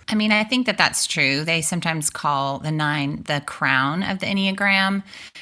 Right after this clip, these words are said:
And sometimes nines have the hardest time typing themselves, because when they read all the numbers, they sort of see a little bit of themselves in each number, mostly because they're so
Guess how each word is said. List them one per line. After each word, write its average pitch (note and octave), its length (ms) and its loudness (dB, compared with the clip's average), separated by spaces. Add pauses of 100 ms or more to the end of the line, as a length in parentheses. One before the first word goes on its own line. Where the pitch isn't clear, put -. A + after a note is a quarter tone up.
(120)
And E3+ 180 0
sometimes G3+ 480 0
nines D#3+ 480 0
have E3 160 0
the D#3 80 -2
hardest D3+ 380 2
time D3 260 2
typing D3 460 -2
themselves, F3+ 720 2
because D#3 640 0
when E3+ 160 0
they D#3+ 120 0
read F#3 320 0
all E3 180 2
the D#3+ 160 -4
numbers, D3+ 680 2 (340)
they F3 140 8
sort G3+ 380 2
of G3+ 140 0
see D#3+ 600 2
a D#3 120 0
little D3+ 420 0
bit D3 220 4
of C#3+ 160 0
themselves C#3+ 720 2
in D3+ 160 -4
each - 300 -2
number, G3 640 0
mostly G#3+ 440 0
because D#3+ 380 -2
they're D3+ 160 -2
so F#3+ 640 2